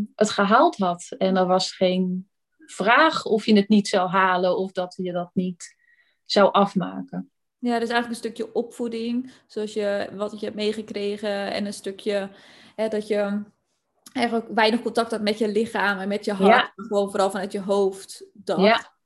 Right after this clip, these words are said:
Speaker 2: Want
Speaker 1: Ja.
Speaker 2: ik zeg wel eens van, ehm, het is zo'n Engelse uitspraak, eh, van, "Do you need a burn-out or can you learn in more easy and graceful ways?"
Speaker 1: Ja.
Speaker 2: En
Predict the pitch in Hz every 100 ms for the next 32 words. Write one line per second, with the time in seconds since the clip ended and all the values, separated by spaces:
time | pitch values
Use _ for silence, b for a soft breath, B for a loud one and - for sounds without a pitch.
0 | _ - 190 208 240 262 262 233 240 240
1 | 220 220 208 202 214 226 - B - 220
2 | 226 208 - 220 214 220 214 214 220 202
3 | 202 _ b b b _ _ - 202 202
4 | 202 214 208 208 226 214 214 214 190 208
5 | 214 220 - 185 185 262 262 208 208 202
6 | 208 196 196 202 196 202 196 190 190 -
7 | 214 208 214 196 196 196 180 202 - 165
8 | 190 214 - 208 - - _ - 190 220
9 | - _ _ 220 214